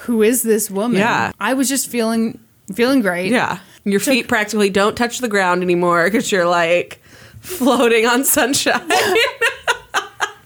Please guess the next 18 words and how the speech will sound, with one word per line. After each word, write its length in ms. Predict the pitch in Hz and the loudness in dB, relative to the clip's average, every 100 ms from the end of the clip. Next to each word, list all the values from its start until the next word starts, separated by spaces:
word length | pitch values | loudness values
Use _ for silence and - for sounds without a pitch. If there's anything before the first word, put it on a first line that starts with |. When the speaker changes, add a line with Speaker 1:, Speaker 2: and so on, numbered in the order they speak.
| - - - 415 | -10 -10 -12 -4
Speaker 1:
I 100 | 233 | -2
went, 340 | 240 262 262 254 | 0 2 2 0
you 60 | |
know, 220 | 226 208 196 - - | 0 0 -4 -14 -10
we 140 | 220 | -6
got 220 | 208 214 214 | -2 -2 0
her 440 | 226 214 208 208 - | 2 2 0 -4 -6
paid 260 | 269 254 | -2 0
up 160 | 254 247 | -2 -2
for 120 | 220 | -4
the 100 | 196 | -2
next 400 | 208 208 - - | -2 -4 -6 -4
round 280 | 220 202 196 | -4 -4 -6
of 60 | 196 | -4
classes, 760 | 330 330 330 330 311 302 277 | -2 0 0 -2 -2 -2 -4
took 220 | 277 208 | -4 -6
her 140 | 165 202 | -6 -6
home. 640 | 269 311 196 285 285 277 | -2 0 0 0 -2 -4